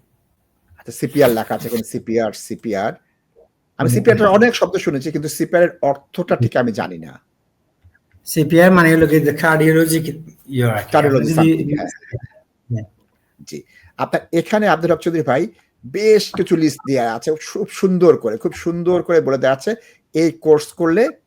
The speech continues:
Speaker 1: কি কি জানতে পারবে। আমি যারা এই অনুষ্ঠানটা দেখছেন, তাদেরকে বলবো যে ইস্ট অ্যান্ড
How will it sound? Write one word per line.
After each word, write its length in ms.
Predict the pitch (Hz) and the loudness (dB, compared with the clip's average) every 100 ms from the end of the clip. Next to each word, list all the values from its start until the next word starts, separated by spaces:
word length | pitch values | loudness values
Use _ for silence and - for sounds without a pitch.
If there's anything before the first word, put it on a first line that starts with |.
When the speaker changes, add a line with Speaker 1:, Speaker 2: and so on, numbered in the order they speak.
| - | -10
Speaker 1:
কি 120 | 196 | -8
কি 240 | 180 - 214 | -8 -6 -2
জানতে 340 | 131 110 117 | 0 -2 -6
পারবে। 260 | 107 110 143 | -8 -2 -2
আমি 240 | 139 135 - _ _ - | -2 -6 -12 _ _ -4
যারা 240 | 143 135 135 - | 2 2 0 -6
এই 160 | 143 165 | -6 -4
অনুষ্ঠানটা 360 | 147 - 151 | -10 -6 -6
দেখছেন, 340 | 131 123 175 170 | -4 -4 -4 -4
তাদেরকে 280 | 135 139 | -4 -2
বলবো 400 | 143 135 127 175 | -2 -2 0 -2
যে 140 | 131 131 - | -2 -8 -4
ইস্ট 280 | 175 - - | -4 -4 -4
অ্যান্ড 200 | 151 | -4